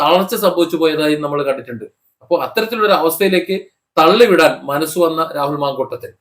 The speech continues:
അങ്ങനെയാണ് ഇനി സമൂഹം രാഹുൽ മാങ്കൂട്ടത്തിനെ, ഏഹ്, കാണുന്നത്. അതുകൊണ്ട് ഇതിനൊരു ക്ലാരിറ്റി വരുത്തേണ്ടത് രാഹുൽ തന്നെയാണ്. അങ്ങനെ രാഹുൽ ക്ലാരിറ്റി വരുത്താത്ത പക്ഷം ഇനിയും രാഹുലിനെ പിന്തുണച്ച് നിൽക്കാൻ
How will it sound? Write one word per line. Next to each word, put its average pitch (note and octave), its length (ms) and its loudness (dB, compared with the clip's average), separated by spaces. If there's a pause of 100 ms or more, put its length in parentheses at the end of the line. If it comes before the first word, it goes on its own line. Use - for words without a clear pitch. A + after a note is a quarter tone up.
(420)
അങ്ങനെയാണ് F3 460 4 (100)
ഇനി F3 320 -4 (240)
സമൂഹം D#3+ 360 0
രാഹുൽ D3+ 240 2
മാങ്കൂട്ടത്തിനെ, D#3 400 -4 (400)
ഏഹ്, C3+ 180 -4
കാണുന്നത്. D#3 480 4
അതുകൊണ്ട് F#3+ 300 0 (420)
ഇതിനൊരു A3 380 2
ക്ലാരിറ്റി F#3 380 4
വരുത്തേണ്ടത് E3 480 2
രാഹുൽ D3 320 0 (100)
തന്നെയാണ്. D3 320 -2 (340)
അങ്ങനെ F3+ 240 2
രാഹുൽ F#3 320 4 (100)
ക്ലാരിറ്റി F3 400 4
വരുത്താത്ത F3+ 340 0
പക്ഷം D#3 360 -2 (360)
ഇനിയും G3 300 2
രാഹുലിനെ E3 360 2
പിന്തുണച്ച് D#3+ 460 -4
നിൽക്കാൻ D#3 300 -6